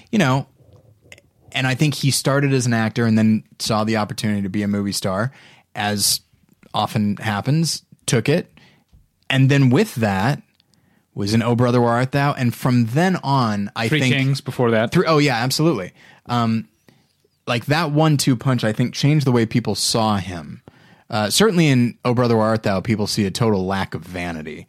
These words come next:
Speaker 2: Mm-hmm.
Speaker 1: Um, and then as time went on, you know, but that's the
Speaker 2: He
Speaker 1: thing.
Speaker 2: did
Speaker 1: I
Speaker 2: Solaris, what was that, oh three? Oh four?
Speaker 1: D-, uh, two or three, I think.
Speaker 2: Oh, okay.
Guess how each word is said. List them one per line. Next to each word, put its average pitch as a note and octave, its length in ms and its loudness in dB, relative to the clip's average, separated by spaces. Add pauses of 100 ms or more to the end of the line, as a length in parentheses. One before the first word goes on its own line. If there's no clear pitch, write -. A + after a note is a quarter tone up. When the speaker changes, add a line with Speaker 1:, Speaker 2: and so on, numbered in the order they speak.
(140)
Speaker 2:
Mm-hmm. B2+ 400 -4
Speaker 1:
Um, F2+ 440 -4 (420)
and B2+ 140 2
then C3+ 80 4
as B2+ 100 2
time C3+ 240 2
went B2+ 160 4
on, C3+ 320 2
you C#3 80 2
know, A2 100 0
but B2+ 140 0
that's F#3 180 2
the G#3+ 60 -2
Speaker 2:
He G#3 60 0
Speaker 1:
thing. A#2 80 2
Speaker 2:
did G#2 80 -2
Speaker 1:
I G#2+ 40 0
Speaker 2:
Solaris, B2+ 720 0
what B2+ 60 -4
was A#2 120 -4
that, A2 160 -2 (120)
oh A#2 100 -2
three? E3 500 -2 (440)
Oh G#2+ 120 -12
four? C3+ 380 -8
Speaker 1:
D-, C#3 100 0
uh, C3+ 300 2
two C#3+ 160 2
or C3 80 2
three, G2 220 -2
I F2+ 60 -10
think. - 320 -14
Speaker 2:
Oh, A2+ 100 -8
okay. E2 140 -14